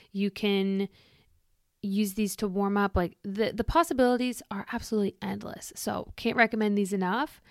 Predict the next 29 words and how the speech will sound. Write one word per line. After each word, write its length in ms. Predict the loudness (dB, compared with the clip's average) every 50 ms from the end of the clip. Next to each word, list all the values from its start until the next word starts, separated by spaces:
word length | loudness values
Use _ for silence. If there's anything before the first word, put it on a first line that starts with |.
| -20 -20 -14 -4 2
And 320 | 4 6 6 6 6 4 0 -8 -18 -20 -18 -2 6
also, 300 | 8 8 8 8 8 6
like, 320 | 6 6 6 4 2 0 _ _ _ _ -2
my 240 | 0 4 4 4 6
gym 160 | 6 4 4 4
used 220 | 4 4 2 2
to 80 | 2 2
have 220 | 6 6 4 6
these, 160 | 4 2 4
but 100 | 4 4
I 60 | 4 4
think 180 | 4 2 2
people 220 | 2 4 6 6 8
are 160 | 8 8 6
straight 400 | 2 -4 -10 -6 -2 0 2 2
up 160 | 2 0 0
stealing 540 | -6 -12 -10 -6 -6 -6 -2 0 2 4 4
them 200 | 4 4 4 4
because 480 | 2 2 4 4 4 6 6 4 2 -2 _ _ 6
I 140 | 8 8
have 240 | 8 8 6 6 6
not 240 | 8 8 8 6 8
found 240 | 6 4 4 6 4
them 100 | 2 2
for 240 | 4 4 4 4 4
weeks. 400 | 4 2 2 0 -4 -16 -20 -20 -20 -20 -20 -20 -6 4
People, 440 | 8 8 8 10 8 6 6 6 2 _ _ -20 -20 _ _
stop 260 | -2 6 8 8 8
stealing. 420 | 8 4 4 6 6 4 2 2